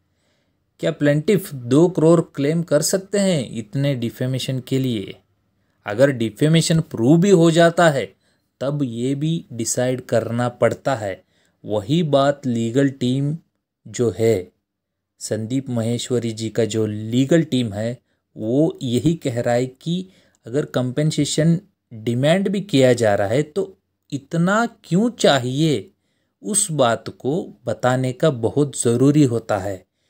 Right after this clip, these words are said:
क्योंकि कितना लॉस हो रहा है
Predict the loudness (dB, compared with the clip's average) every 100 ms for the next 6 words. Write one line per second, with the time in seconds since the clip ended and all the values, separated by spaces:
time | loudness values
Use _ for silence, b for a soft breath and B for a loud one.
0 | _ _ -16 -10 -10 -6 -6 0 2 2
1 | 4 4 4 2 -10 -4 0 2 0 0
2 | -4 -4 -6 -8 -10